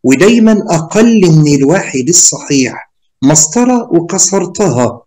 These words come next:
الجزء اللي خدته من المسطرة يسمى كسر. جنيه فكيته نصين، ده كسر وده كسر.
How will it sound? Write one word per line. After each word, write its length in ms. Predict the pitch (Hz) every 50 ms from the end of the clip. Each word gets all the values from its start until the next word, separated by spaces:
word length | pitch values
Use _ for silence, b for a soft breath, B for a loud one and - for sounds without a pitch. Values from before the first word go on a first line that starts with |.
| _ _ -
الجزء 440 | 139 123 135 185 233 208 175 - 170
اللي 200 | 156 147 131 131
خدته 380 | - - 208 208 202 - 175 160
من 120 | 160 160
المسطرة 680 | 160 160 165 170 175 - - - 220 220 226 226 220 220
يسمى 560 | - 123 120 - - 151 156 165 165 160 160 160
كسر. 600 | 160 165 156 139 - - - - 135 143 127 - - _ b b b b b -
جنيه 440 | 147 165 185 185 214 233 247 247
فكيته 600 | 226 220 - 185 165 180 - 202 208 208 - 185
نصين، 880 | 185 185 180 170 - - - - 196 202 190 175 156 143 135 123 120 120 -
ده 160 | 135 127 180
كسر 440 | 180 185 190 190 - - - 180 165
وده 260 | 165 165 165 165 180
كسر. 640 | 175 175 175 170 165 160 - - - 147 139 127